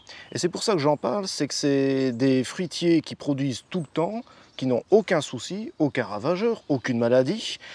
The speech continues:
et qui résistent absolument à tout. Voilà pourquoi il faut commencer à en remettre dans le jardin. Alors, je me suis piqué justement au début de la vidéo.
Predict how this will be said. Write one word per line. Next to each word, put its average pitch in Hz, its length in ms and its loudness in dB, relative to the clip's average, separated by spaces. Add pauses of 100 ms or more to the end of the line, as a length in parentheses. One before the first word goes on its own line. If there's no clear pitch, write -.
(260)
et 220 140 6
qui 165 200 2
résistent 127 340 0
absolument 143 420 0
à 107 60 -6
tout. 170 240 -6 (320)
Voilà 107 160 -6
pourquoi - 480 -6
il 117 60 -10
faut 120 240 -10 (120)
commencer 117 600 -8
à 120 80 -4
en 110 80 -6
remettre 117 520 -6
dans 156 120 0
le 185 40 -4
jardin. 127 320 -4 (680)
Alors, 220 500 6 (260)
je - 160 -8
me 131 60 0
suis 139 160 -4
piqué 151 340 4
justement 139 560 4 (180)
au 120 100 -2
début 117 240 0
de 110 80 -4
la 107 80 0
vidéo. 139 440 2